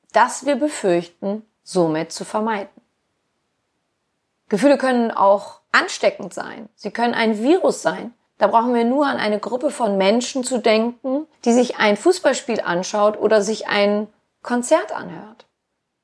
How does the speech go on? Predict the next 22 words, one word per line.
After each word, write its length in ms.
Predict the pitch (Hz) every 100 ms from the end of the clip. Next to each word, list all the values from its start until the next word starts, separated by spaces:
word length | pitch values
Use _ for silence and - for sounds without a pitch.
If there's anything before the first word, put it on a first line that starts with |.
| _ -
Aber 240 | 190 220
auch 100 | 240
der 160 | 277 277
Glaube 600 | 262 247 254 277 196 160
kann 280 | - 180 170
sehr 200 | 175 -
ansteckend 640 | - - - 196 202 190
sein 460 | 202 180 208 220 -
und 140 | - 220
wie 140 | 254
wir 180 | 262 240
wissen, 500 | 277 285 226 220 262 -
entweder 500 | 220 220 220 240 220
in 100 | 208
die 120 | 196
Richtung 400 | 185 196 190 190
der 200 | 180 175
Angst 440 | - 165 196 - -
und 120 | 185
des 160 | 180 -
Krieges 580 | - 190 180 240 302
gehen 280 | - 254 277